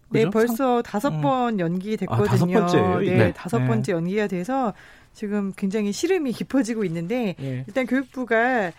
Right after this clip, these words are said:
Speaker 1: 이십 일 날 고삼 등교 예정이잖아요. 근데 그동안까지의 역학조사 결과를 다시 한번 고려해가지고 이십 일에 등교를 앞두고 다시 한번 또 보겠다라고
Speaker 2: 네.
Speaker 1: 얘기를 해서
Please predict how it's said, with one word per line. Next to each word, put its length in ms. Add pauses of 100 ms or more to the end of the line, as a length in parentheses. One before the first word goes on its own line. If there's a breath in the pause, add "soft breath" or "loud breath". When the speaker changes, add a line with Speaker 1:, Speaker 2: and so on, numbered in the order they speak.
(260 soft breath)
Speaker 1:
이십 280
일 180
날 240
고삼 400
등교 300
예정이잖아요. 880 (300 soft breath)
근데 240 (380)
그동안까지의 1040
역학조사 600
결과를 480
다시 300
한번 360
고려해가지고 960 (280 soft breath)
이십 320
일에 320
등교를 680
앞두고 240
다시 220
한번 220
또 120
보겠다라고 800
Speaker 2:
네. 600
Speaker 1:
얘기를 300
해서 440